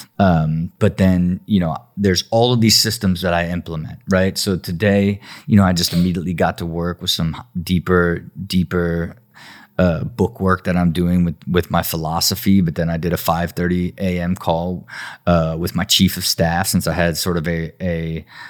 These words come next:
a more packed day today. I wanted to get caught up on, on sort of our core systems that include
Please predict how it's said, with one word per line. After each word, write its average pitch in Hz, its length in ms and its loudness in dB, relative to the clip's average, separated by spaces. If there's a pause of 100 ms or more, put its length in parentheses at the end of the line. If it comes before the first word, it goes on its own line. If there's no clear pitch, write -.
(180)
a 90 160 6
more 90 240 6
packed - 460 -2
day 82 200 2
today. 95 400 2
I 90 60 2
wanted 85 300 -2
to 80 140 -10
get - 120 -12
caught 82 280 0
up 92 280 0
on, 80 380 -6 (420)
on 85 200 4
sort 87 220 0
of 71 100 -4
our 87 160 2
core 92 260 0 (140)
systems 101 360 2
that 87 160 2
include 85 720 -2